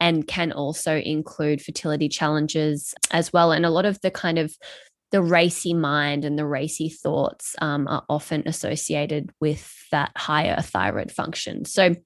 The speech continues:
today we're talking about why T S H is not diagnostic of thyroid function. And this is really, really important because, uh, often women or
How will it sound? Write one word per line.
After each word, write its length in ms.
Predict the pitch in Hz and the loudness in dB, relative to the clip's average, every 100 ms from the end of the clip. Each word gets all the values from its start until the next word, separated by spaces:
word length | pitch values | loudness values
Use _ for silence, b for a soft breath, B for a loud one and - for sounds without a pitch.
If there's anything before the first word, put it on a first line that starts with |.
| _ _ - - - | _ _ -20 -16 0
today 260 | 214 208 | 4 6
we're 140 | 202 226 | 6 2
talking 320 | 226 208 214 | 0 0 0
about 360 | 190 180 165 - B B B - | 2 4 2 -2 B B B 0
why 280 | 180 180 | 4 4
T 240 | 180 208 180 | 2 2 2
S 200 | 170 - | 2 0
H 340 | 156 - - 180 | -2 -2 -6 -4
is 200 | 165 170 | -4 0
not 360 | 165 156 - | 2 2 0
diagnostic 760 | 160 143 156 160 170 - 208 214 | 0 2 2 2 0 0 -2 0
of 160 | 214 | -2
thyroid 420 | - 175 180 180 180 | 0 2 4 2 0
function. 460 | 165 170 - 233 - | -4 -4 -4 -4 0
And 180 | 175 | 0
this 180 | 170 196 | 0 -2
is 120 | 190 | -4
really, 260 | 180 196 220 | -2 0 2
really 220 | 220 220 | 4 4
important 640 | 208 196 - 185 180 170 - | 2 2 4 4 4 0 -2
because, 720 | 175 - 175 165 165 170 - B B B B - | -4 2 6 8 6 4 -4 B B B B 2
uh, 360 | 180 175 170 - | 4 6 6 4
often 800 | 202 202 220 202 196 196 190 175 - - - - - | 2 4 2 4 4 2 2 0 -6 -14 -18 -20 -12
women 580 | 165 190 185 185 180 | 0 4 6 6 6
or 340 | 170 160 160 | 6 6 4